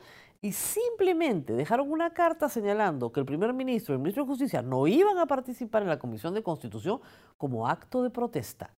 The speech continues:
Nada más. ¿Qué se necesita para cerrar el Congreso?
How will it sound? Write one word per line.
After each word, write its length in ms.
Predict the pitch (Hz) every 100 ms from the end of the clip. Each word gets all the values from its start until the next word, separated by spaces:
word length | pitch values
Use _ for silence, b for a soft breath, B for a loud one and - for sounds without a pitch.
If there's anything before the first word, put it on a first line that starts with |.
| _ 127
Nada 720 | 185 226 269 277 262 277 277
más. 640 | 127 165 202 131 - - - _ _ _ _ _ b b b b b b _
¿Qué 360 | - 440 480 -
se 280 | - - 269
necesita 840 | 220 196 165 156 - 294 285 - 285
para 220 | 202 143
cerrar 400 | - 131 156 185
el 160 | 190 180
Congreso? 640 | 156 143 147 113 -